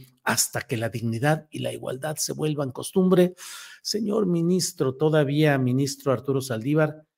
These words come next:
me parece que es demagógica esa frase con la que cierra,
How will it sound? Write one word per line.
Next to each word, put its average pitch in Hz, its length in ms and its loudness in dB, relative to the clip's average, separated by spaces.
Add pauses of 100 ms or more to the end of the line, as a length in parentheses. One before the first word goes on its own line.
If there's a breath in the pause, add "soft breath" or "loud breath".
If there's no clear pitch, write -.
(160)
me - 140 -20
parece 170 500 -8
que - 120 -4
es 156 120 0
demagógica 131 1160 2 (240)
esa 123 420 4
frase 123 540 0
con 90 180 -8
la 87 100 -10
que - 140 -12
cierra, - 420 -10